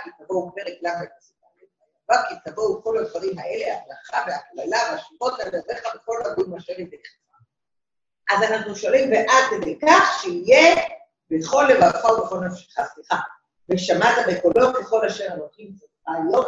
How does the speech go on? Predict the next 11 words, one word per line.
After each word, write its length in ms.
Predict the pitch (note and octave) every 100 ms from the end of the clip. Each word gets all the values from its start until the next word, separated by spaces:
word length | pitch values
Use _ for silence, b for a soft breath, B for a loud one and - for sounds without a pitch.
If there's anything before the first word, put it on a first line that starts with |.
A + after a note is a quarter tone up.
| -
אתה 80 | A3+ A3+
ובניך 400 | - E3 - B3+
בכל 360 | C4+ - - A3+
לבבך 340 | F#3+ - -
ובכל 300 | - _ - -
נפשך". 140 | - _ -
זאת 380 | - - A#3+ A3+
אומרת, 360 | A#3+ B3+ C4 - _ _ _ _ -
אבל 280 | - - - _ _ -
קשה 580 | A3+ A3+ - A#3+ A#3+ A#3+
לרדת. 480 | A3+ G#3 F#3+ F3+